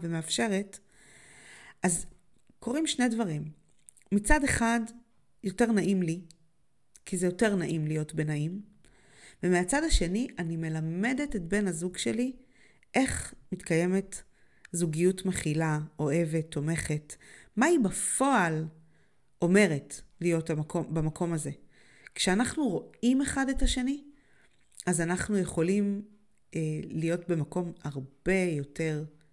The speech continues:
טוב. וזה בפועל זוגיות תומכת. אה, אבל היא, היא תוצר, היא לא קורית מעצמה. והיא קורית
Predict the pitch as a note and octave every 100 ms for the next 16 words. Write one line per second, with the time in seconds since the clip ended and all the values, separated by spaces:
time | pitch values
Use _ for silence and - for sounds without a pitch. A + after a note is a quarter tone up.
0 | _ _ _ - D3 - - _ _ _
1 | _ _ _ D3+ D#3 D3+ G#3 E3 D3+ -
2 | F3 D#3 D3 D3 - - - - D#3+ D3+
3 | D3+ C#3+ C3+ C#3 - - - - _ -
4 | - - - - - _ - E3 E3 D#3+
5 | D#3+ - - - E3 F3 - - _ -
6 | F3+ F3+ E3+ - - E3 - - - A#3+
7 | F3 C#3+ D3 - - - _ - _ -
8 | F3+ G3 C4 C4 D#4 B3 B3 B3+ G#3 -
9 | G#3+ F#3 - - - _ _ _ _ _
10 | _ _ _ - - - - D#3+ F3+ F3+
11 | - - E3 F3 D4 - -